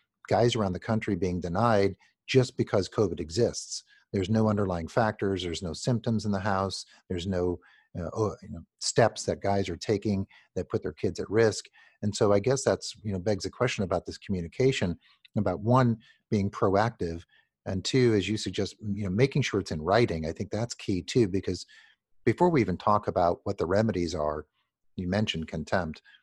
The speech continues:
uh, it's certainly about maybe talk to guys about what they should be doing and making sure they're communicating as we s-,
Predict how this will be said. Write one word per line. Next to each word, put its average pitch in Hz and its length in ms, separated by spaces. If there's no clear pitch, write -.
uh, 87 260
it's - 200
certainly 151 280
about 90 320
maybe 101 240
talk 98 240
to - 80
guys 90 260
about 87 360
what 127 120
they 127 100
should 95 160
be 95 100
doing 92 360
and 85 100
making 104 240
sure - 160
they're 92 120
communicating 95 720
as 85 140
we 85 80
s-, - 180